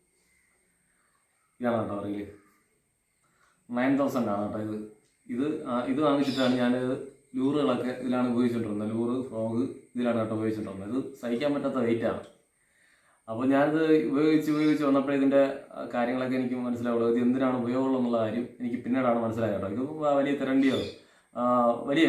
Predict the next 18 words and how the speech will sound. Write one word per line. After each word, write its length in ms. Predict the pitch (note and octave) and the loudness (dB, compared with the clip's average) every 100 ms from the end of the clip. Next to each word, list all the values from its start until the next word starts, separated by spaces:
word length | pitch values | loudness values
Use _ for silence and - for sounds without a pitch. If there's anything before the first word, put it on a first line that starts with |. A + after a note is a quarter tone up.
| B2 | 4
വലിയ 160 | C3+ D3+ | 2 2
വലിയ 120 | D3+ C#3 | 2 4
മീനുകൾ 240 | C3+ C3+ C3 | 4 2 2
പിടിക്കാൻ 220 | B2 B2+ | 0 0
വേണ്ടി 140 | B2 A#2+ | 0 0
മാത്രം 240 | A#2+ A#2+ B2 | 0 -2 -2
ഇത് 80 | A#2+ | -2
ഉപയോഗ-, 340 | A#2+ B2 B2+ - A#2+ | -2 -4 -6 -6 -4
ഉപയോഗിക്കാൻ 320 | C3+ D3 D#3 C#3+ | -2 0 0 0
പറ്റിയ 180 | C#3 A#2+ | 0 2
സാധനമാണ്. 440 | A#2+ C3+ A2 G#2+ - - A#2 | 4 4 2 -2 -6 -12 -6
എന്നാലും 260 | A#2+ C#3 D3 | -2 0 0
ഇത്, 100 | F3 - - - E2 | 0 -4 -10 -16 -12
ആ, 40 | E2 D#2+ E2 - | -8 -6 -8 -8
സ്പൂൾ 240 | D3 D3 D3+ | -4 0 2
ഔട്ടായി 260 | C#3 C#3+ C3+ | 4 2 2
പോകാൻ 180 | C3+ C#3 | 2 2
ചാൻസ് 260 | C3+ C3+ | 2 0